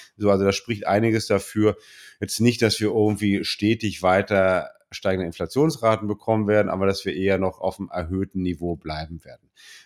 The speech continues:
Ähm, was da neu wäre, äh, wären zum Beispiel natürlich auch wieder neue Spannungen im, äh, im Nahen Osten,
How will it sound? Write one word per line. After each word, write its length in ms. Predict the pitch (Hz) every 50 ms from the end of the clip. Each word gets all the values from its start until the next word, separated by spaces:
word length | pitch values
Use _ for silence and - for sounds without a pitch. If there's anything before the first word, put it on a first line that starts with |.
| _ _
Ähm, 640 | - 104 92 92 92 95 95 95 95 92 80 65 - _ _ _ _ _
was 240 | - 113 113 107 -
da 140 | - 117 101
neu 440 | 101 98 104 113 131 143 160 160 139
wäre, 440 | 143 143 143 143 135 151 151 151 151 - - - - _ _ _ _ _
äh, 260 | - - 123 110 104 98
wären 200 | 104 107 110 107
zum 160 | - 110 104
Beispiel 420 | 101 98 98 - - - 107 101
natürlich 260 | 95 98 90 104 104
auch 180 | 80 98 98 98
wieder 180 | 104 95 98 95
neue 300 | 95 98 101 104 104 101
Spannungen 540 | - - - 104 98 98 98 98 95 95
im, 380 | 80 73 98 95 95 92 92 92
äh, 260 | 90 90 90 90 90 69
im 140 | 98 92
Nahen 240 | 90 90 87 87 90
Osten, 640 | 98 127 139 143 - - - 147 147 143 147 160 165